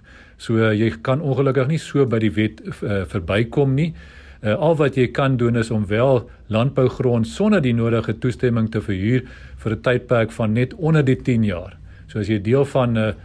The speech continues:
plaas of wat ook al verhuur vir nege jaar en elf maande byvoorbeeld, dan is dit wel in orde, hoef jy nie toestemming te kry nie, maar enige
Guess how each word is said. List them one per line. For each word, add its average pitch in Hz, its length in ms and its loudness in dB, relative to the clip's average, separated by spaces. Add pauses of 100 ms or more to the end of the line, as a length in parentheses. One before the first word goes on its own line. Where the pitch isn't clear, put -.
(100)
plaas 170 360 0
of 117 80 0
wat 123 180 0
ook 131 120 -2
al 123 100 4
verhuur 117 300 -2
vir 107 140 -4
nege 123 300 0
jaar 120 300 2
en 95 200 -4
elf 131 300 -2
maande 123 460 0
byvoorbeeld, 151 560 0 (280)
dan 107 180 0
is 110 80 0
dit 98 160 -4
wel 110 200 2
in 143 100 2
orde, 151 420 2
hoef 98 120 -6
jy 117 80 0
nie 120 180 0
toestemming 123 500 -2
te 113 220 -2 (220)
kry 147 220 0
nie, 160 140 2
maar 110 180 -2
enige 135 500 0